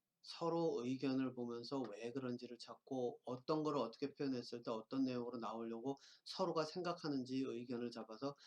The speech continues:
그것을 합의를 봐서 가는 것. 이 이야기가 이제 아마 다음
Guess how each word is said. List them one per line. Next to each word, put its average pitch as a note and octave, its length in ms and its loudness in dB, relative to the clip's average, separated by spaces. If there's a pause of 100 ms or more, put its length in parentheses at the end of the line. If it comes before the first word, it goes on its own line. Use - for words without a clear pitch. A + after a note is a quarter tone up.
(140)
그것을 D3 680 0 (160)
합의를 F#3+ 540 0
봐서 A#2+ 440 -2
가는 A#2 320 -4
것. G2+ 140 -8 (960)
이 D#3 300 -2
이야기가 C#3 420 2
이제 C#3 120 0
아마 C3+ 240 -2
다음 A#2+ 520 -6